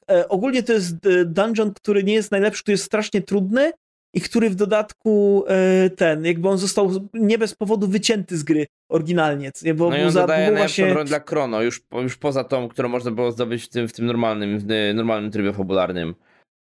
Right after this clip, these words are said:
Speaker 1: Tak więc ja tam zobaczymy, co z tego zrobią. E, wiesz,
Speaker 2: O
Speaker 1: ta
Speaker 2: ile
Speaker 1: gra
Speaker 2: w
Speaker 1: też
Speaker 2: ogóle
Speaker 1: nie jest
Speaker 2: zaczną.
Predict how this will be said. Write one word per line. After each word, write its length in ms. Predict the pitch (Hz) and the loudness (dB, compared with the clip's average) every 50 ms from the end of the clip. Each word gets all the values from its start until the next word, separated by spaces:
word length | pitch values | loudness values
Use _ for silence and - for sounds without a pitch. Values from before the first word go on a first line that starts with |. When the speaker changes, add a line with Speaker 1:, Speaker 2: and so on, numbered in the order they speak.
| _ _ _ _ _ _ _ _ _ _ - - | _ _ _ _ _ _ _ _ _ _ -6 -4
Speaker 1:
Tak 120 | 202 226 | -4 -2
więc 160 | 233 226 202 277 | -2 -4 -4 -4
ja 120 | - - | -6 -2
tam 200 | 320 294 262 226 | -2 -2 -2 -4
zobaczymy, 500 | - 208 202 294 339 311 - - 320 277 | -4 -2 -2 2 2 0 -2 -2 -8 -6
co 120 | - 269 | -6 -6
z 60 | 233 - | -4 -4
tego 180 | 262 226 220 | -2 0 0
zrobią. 420 | 196 220 262 247 247 262 247 247 247 _ _ _ _ _ _ _ _ - | 0 2 0 0 0 0 -2 -2 -4 _ _ _ _ _ _ _ _ -2
E, 220 | 180 180 185 185 | 0 2 2 2
wiesz, 180 | 180 202 190 - | 0 -2 0 2
Speaker 2:
O 40 | - | 2
Speaker 1:
ta 60 | 233 | 2
Speaker 2:
ile 220 | 247 247 269 - | 2 2 2 0
Speaker 1:
gra 80 | 240 - | 0 0
Speaker 2:
w 20 | |
Speaker 1:
też 120 | 127 127 120 | -2 -2 0
Speaker 2:
ogóle 140 | 127 127 | 2 2
Speaker 1:
nie 60 | 120 113 | 2 2
jest 100 | 113 - | 2 2
Speaker 2:
zaczną. 480 | 135 127 113 - - 98 95 92 92 | 0 -2 -2 -6 -8 -6 -6 -6 -6